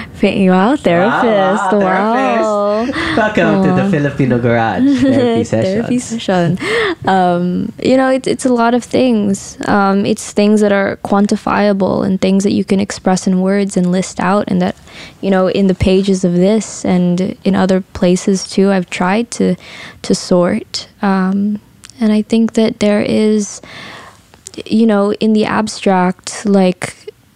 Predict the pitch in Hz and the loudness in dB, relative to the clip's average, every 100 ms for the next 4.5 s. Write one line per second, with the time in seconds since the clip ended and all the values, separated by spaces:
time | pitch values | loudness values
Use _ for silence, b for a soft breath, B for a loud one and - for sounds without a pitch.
0 | _ _ - 196 190 190 214 - - _ | _ _ 0 2 4 2 2 -2 -10 _
1 | _ _ 202 190 170 - 202 208 196 - | _ _ 0 2 0 -2 0 2 0 0
2 | 185 185 - 185 185 190 185 185 - 190 | -2 -2 0 0 2 2 2 0 0 0
3 | 185 - - 208 202 - - - - - | 0 -2 0 2 2 -2 -8 -20 -18 -4
4 | 196 202 208 208 208 | -2 0 -2 -4 -6